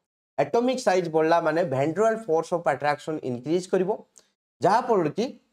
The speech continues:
ଡାଉନ୍ ଟା ଗ୍ରୁପ ରେ, ଆ, ତୁମର ହଉଛି କ'ଣ ବଢିବ ଛୁଆ?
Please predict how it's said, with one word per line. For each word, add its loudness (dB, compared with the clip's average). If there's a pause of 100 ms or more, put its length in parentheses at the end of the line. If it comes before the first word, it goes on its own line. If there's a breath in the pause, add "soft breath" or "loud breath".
(580)
ଡାଉନ୍ 2
ଟା 4
ଗ୍ରୁପ 0
ରେ, 0 (520)
ଆ, 4
ତୁମର 2
ହଉଛି 0
କ'ଣ 2
ବଢିବ 2
ଛୁଆ? -2